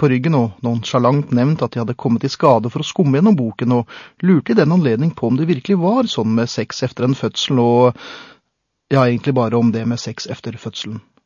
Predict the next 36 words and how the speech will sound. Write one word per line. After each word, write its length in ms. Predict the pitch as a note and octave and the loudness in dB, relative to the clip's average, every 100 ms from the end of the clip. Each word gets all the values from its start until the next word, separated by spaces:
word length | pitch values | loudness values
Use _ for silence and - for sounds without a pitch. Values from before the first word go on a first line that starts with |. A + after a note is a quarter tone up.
| _ _ | _ _
Det 160 | C3 D3 | -2 2
hadde 140 | C#3+ | 2
vært 140 | - - | -2 -6
greit. 240 | - - _ _ _ _ _ _ _ - - - | -14 -20 _ _ _ _ _ _ _ -20 -20 -2
Men 160 | D3+ E3 | -2 2
kvinner 480 | G#3+ E3 E3+ D#3 - | 4 6 6 4 2
kommer 240 | B2+ G#2 G#2 | -4 -2 -4
også 160 | G#2+ | -8
bort. 300 | F#2 - - - _ _ - | -10 -14 -20 -20 _ _ -14
Og 140 | A2+ | -12
kvinner 400 | - E3+ D#3 D#3+ | 0 2 4 4
har 80 | D3+ | 4
som 220 | D3 F3+ B2 | 4 2 4
alltid 380 | C#3 C3+ D#3 | 2 2 2
gjort 180 | C#3 C#3+ | 2 2
hjemmeleksen 520 | E3 C#3 B2+ C3 D3+ C#3 | 4 4 4 2 -2 -2
sin 200 | D3+ D3 | 0 0
og 80 | A2 | -2
har 140 | G#2+ A#2+ | -2 0
velfunderte 640 | D#3 B2+ - C3+ C3+ D3 | 2 0 0 2 2 0
spørsmål 540 | - A#2+ - - C3 | -4 -4 -4 -2 0
om 80 | A2+ | 0
moral 540 | G#2 A2+ A2+ C3 D3+ D3 | 0 -2 2 4 4 4
og 140 | C3+ | 2
etikk 480 | C#3+ - C3+ _ - | 2 -4 -8 _ -6
og 60 | D3 | -4
fotnoter 640 | - E3 A2+ A#2 A#2+ B2+ C#3+ | 0 0 0 -4 -4 -4 -6
til 80 | C#3+ | -6
ting 240 | B2 A#2+ | -2 -2
jeg 60 | B2 | 0
for 100 | D3+ | -2
lengst 380 | B2+ D3 D#3 E3 | 0 0 0 -2
har 80 | B2 | -2
glemt 320 | A2+ A#2+ - _ _ C3+ | -2 -4 -6 _ _ -6
eller 140 | D#3 | -4
fortrengt. 460 | F3+ A2 F2+ - | -4 -8 -14 -18